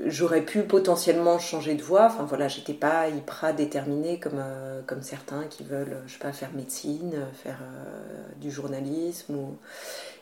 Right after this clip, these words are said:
Et si ça se trouve, j'aurais commencé d'autres études dans ce domaine-là qui auraient pu me plaire. Et je pense que c'est, bah, j'y suis pas arrivée par hasard,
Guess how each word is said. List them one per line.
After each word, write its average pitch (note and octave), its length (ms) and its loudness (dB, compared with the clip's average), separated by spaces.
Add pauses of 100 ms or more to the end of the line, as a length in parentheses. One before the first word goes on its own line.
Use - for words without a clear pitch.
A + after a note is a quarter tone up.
(120)
Et C3+ 200 -2 (420)
si - 200 -2
ça F#3 120 8
se F3 60 8
trouve, G#3 220 4
j'aurais E3 280 6
commencé F3+ 520 4
d'autres G3 680 8
études G3+ 380 4
dans E3+ 180 4
ce E3 80 -8
domaine-là E3 440 2
qui G3+ 180 -2
auraient D#3 160 4
pu G#3 200 0
me G3+ 160 8
plaire. G#3+ 360 4 (180)
Et C#3+ 140 -4
je - 160 -12
pense D3+ 180 -8
que - 140 -6
c'est, C#3 320 -2 (340)
bah, - 60 -6 (180)
j'y - 160 -8
suis - 140 -12
pas - 80 -8
arrivée C#3 340 -10
par C#3+ 280 0
hasard, D#3+ 500 4